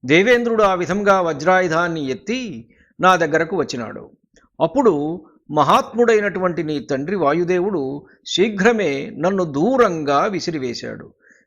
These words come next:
కపిశ్రేష్ఠుడా, నీ తండ్రి అట్లు విసిరివేయగా నేనీ సముద్రమున పడితిని.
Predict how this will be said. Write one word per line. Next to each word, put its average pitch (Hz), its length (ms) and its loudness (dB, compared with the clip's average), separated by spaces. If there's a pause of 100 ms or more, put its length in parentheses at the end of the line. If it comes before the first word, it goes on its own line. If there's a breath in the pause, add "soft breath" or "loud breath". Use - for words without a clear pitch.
(140)
కపిశ్రేష్ఠుడా, 165 1040 -2 (360 soft breath)
నీ 185 200 2
తండ్రి 175 640 -2 (120)
అట్లు 175 260 -2
విసిరివేయగా 160 1000 -2 (340 soft breath)
నేనీ 208 340 2
సముద్రమున 175 600 -2
పడితిని. 123 540 -6